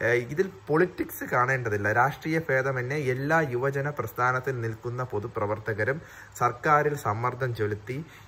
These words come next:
ഈ മുതിർന്ന പൗരന്മാർക്ക്, ആ, അർഹ-, അവർക്ക് അർഹമായിട്ടുള്ള ഈ തുച്ഛമായ തുക, ഈ തുക തന്നെ തികച്ചും അപര്യാപ്തമാണെന്നും ഒരു അയ്യായിരം രൂപയെങ്കിലും ക്ഷേമ പെൻഷനായിട്ട്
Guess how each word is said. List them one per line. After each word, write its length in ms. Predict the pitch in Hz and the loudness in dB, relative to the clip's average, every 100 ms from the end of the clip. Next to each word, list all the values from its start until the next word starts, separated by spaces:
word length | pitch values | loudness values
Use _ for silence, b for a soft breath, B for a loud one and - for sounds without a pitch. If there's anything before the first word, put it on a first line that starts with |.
| - | -8
ഈ 180 | 135 | -4
മുതിർന്ന 520 | 165 117 117 139 143 160 | -2 -2 -2 -2 -2 -2
പൗരന്മാർക്ക്, 960 | 113 104 120 127 120 104 - - 127 170 B B B - | 0 0 0 -2 -2 -2 -2 -2 -2 -2 B B B 2
ആ, 60 | 110 110 110 110 107 104 | 4 6 6 6 6 4
അർഹ-, 280 | 120 - - | 2 0 2
അവർക്ക് 360 | 113 139 143 | 4 4 4
അർഹമായിട്ടുള്ള 800 | 113 113 139 127 123 120 117 127 | 2 2 -2 0 2 2 0 0
ഈ 120 | 135 139 | 2 2
തുച്ഛമായ 600 | 131 - 135 139 139 127 | -2 0 2 4 4 4
തുക, 280 | 120 113 - B | 2 0 0 B
ഈ 120 | 107 135 | -2 0
തുക 240 | 131 123 | 2 2
തന്നെ 240 | 135 135 147 | 2 2 2
തികച്ചും 360 | 127 135 143 113 | 0 0 0 2
അപര്യാപ്തമാണെന്നും 1040 | 110 135 135 139 - 139 123 120 123 139 147 B - | 4 4 4 2 2 0 2 0 0 -2 -4 B 4
ഒരു 140 | 135 | 8
അയ്യായിരം 640 | 104 113 127 143 156 151 | 8 8 6 6 6 4
രൂപയെങ്കിലും 520 | 127 127 131 123 135 139 | 2 4 4 2 0 0
ക്ഷേമ 280 | 123 127 | 0 0
പെൻഷനായിട്ട് 760 | 135 127 120 139 127 120 131 | 0 -2 -2 -2 0 0 0